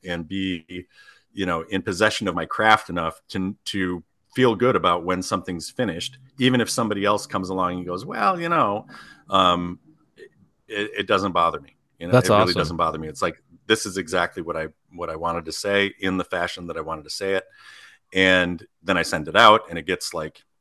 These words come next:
Speaker 1: zillions of rejections, which is
Speaker 2: Yeah.
Speaker 1: no reflection on, like, how good or bad it is.
Speaker 2: Right.
Speaker 1: Um, but yeah, that, that moment, that moment there is my favorite.
Speaker 2: Yeah. Well, I love,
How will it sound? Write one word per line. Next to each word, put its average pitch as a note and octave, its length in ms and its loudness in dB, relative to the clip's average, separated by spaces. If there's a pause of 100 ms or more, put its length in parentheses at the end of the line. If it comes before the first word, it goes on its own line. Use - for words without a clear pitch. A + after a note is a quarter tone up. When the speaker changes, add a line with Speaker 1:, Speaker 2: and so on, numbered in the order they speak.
(380)
Speaker 1:
zillions F#2+ 680 2
of D#2+ 120 -6
rejections, F2 600 0
which F2 160 -10
is F#2+ 60 2
Speaker 2:
Yeah. F2 120 6
Speaker 1:
no E2 120 4
reflection F2 520 -6
on, E2 240 -8
like, D#2 180 -10
how F2 140 -2
good E2 200 -6
or D#2 80 -6
bad E2+ 260 -2
it E2 100 -4
is. D#2 220 -8
Speaker 2:
Right. A#2+ 320 6 (180)
Speaker 1:
Um, D2+ 360 -2 (420)
but G2+ 160 6
yeah, G#2+ 180 8
that, G#2+ 320 4
that A2 200 4
moment, G2+ 420 -2 (640)
that F2+ 180 -4
moment F2+ 280 -2
there D#2+ 120 -4
is D2+ 120 -10
my D#2 120 -10
favorite. C#2+ 340 -12 (720)
Speaker 2:
Yeah. C3 360 8
Well, A#2 140 2
I B2+ 120 0
love, C3 460 0